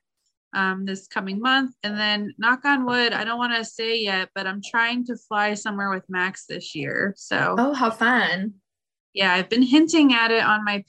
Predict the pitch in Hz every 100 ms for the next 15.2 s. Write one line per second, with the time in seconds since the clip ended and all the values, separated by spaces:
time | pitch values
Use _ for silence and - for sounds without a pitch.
0 | - 214 180 196 196 196 190 220 220 226
1 | 220 214 - _ 233 220 208 220 226 214
2 | 202 208 202 202 196 202 196 196 190 196
3 | 196 185 180 185 - - 196 202 196 196
4 | 190 185 185 196 196 202 202 202 196 196
5 | 190 190 190 175 185 185 180 170 _ 196
6 | 190 185 - - 262 - - - 277 285
7 | 339 - 359 370 359 302 - - - -
8 | 440 494 427 381 285 277 - 254 269 -
9 | 220 220 226 196 175 233 226 226 254 -
10 | 254 254 247 226 226 214 240 247 208 214
11 | 226 208 190 214 214 233 240 240 247 262
12 | 269 _ _ _ _ _ _ 214 220 214
13 | 214 214 196 - - 214 208 196 214 247
14 | 269 320 254 208 208 240 247 247 214 214
15 | 226